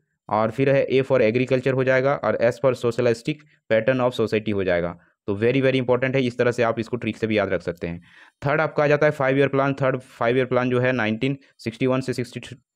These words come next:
सिक्सटी सिक्स तक चलती है और इसमें ऑब्जेक्ट था आपका सैड, इसको याद रख सकते हैं सैड से, यानी S for self realize, अ, reliance, A for agriculture और D for जो है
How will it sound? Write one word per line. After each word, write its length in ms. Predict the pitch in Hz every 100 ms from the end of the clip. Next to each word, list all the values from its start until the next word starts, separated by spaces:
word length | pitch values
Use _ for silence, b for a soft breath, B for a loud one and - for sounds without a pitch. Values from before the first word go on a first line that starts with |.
| _
सिक्सटी 320 | - 120 135
सिक्स 200 | 123 123
तक 120 | 127
चलती 280 | 123 113 123
है 200 | 131 156 b b b
और 360 | - 110 - - _ -
इसमें 340 | 127 - 147
ऑब्जेक्ट 420 | 127 120 135 -
था 40 | 127
आपका 240 | 120 135
सैड, 380 | 117 - 110 95 - -
इसको 180 | 117 127
याद 160 | 123
रख 120 | 127 123
सकते 260 | 131 120
हैं 60 | 139
सैड 280 | 135 123 131
से, 160 | 143 170 170 B
यानी 140 | 110 123 - - -
S 140 | 123 131 -
for 100 | 131
self 300 | 127 - 131
realize, 600 | 143 135 135 135 139 123
अ, 160 | - 110 113 B -
reliance, 480 | 120 127 135 160 - 120
A 100 | 131
for 180 | 131 123
agriculture 680 | 117 127 131 127 151 156
और 260 | - 107 113
D 120 | 110
for 220 | 110 113
जो 120 | 110 107
है 220 | 123